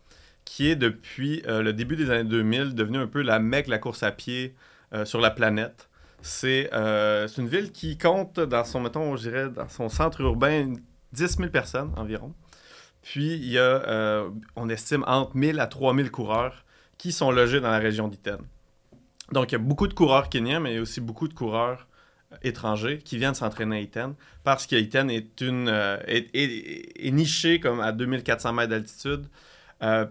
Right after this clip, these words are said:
puis, ça a vraiment comme une espèce de, de, de melting pot de plein de facteurs qui sont vraiment, euh, qui optimisent, dans le fond, ton entraînement de course à pied. Fait que les gens vont à Iten pour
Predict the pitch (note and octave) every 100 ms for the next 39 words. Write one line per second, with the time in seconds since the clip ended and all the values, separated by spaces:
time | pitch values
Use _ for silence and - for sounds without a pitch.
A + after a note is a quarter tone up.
0 | - - D3 D#3+ D3 G#2+ A2+ A#2 C3+ D#3+
1 | D#3 B2+ A#2 - - _ - - C3+ A2
2 | G#2+ G#2 F2 - - C3+ - _ _ -
3 | B2 A#2+ C3 A2 A2 D#3 A2 A#2 G#2+ -
4 | C#3+ D3+ E3 D#3+ C3 - C#3+ D#3+ D#3 -
5 | - - _ - C#3 D3 B2+ A2+ B2 B2
6 | C3 C#3 C#3 - - - G#2 G#2 G2+ G2+
7 | G2 F#2+ - - - C#3+ A2+ C#3 C#3+ D3+
8 | A2+ B2+ B2 A#2 G#2+ G#2+ A#2 A#2+ G#2+ A2
9 | - - - - - A#2 C3+ C3 D3 F3
10 | B2+ D3+ B2+ A2+ A2 C3 D3 D3 - -
11 | - C#3 C#3 C#3+ -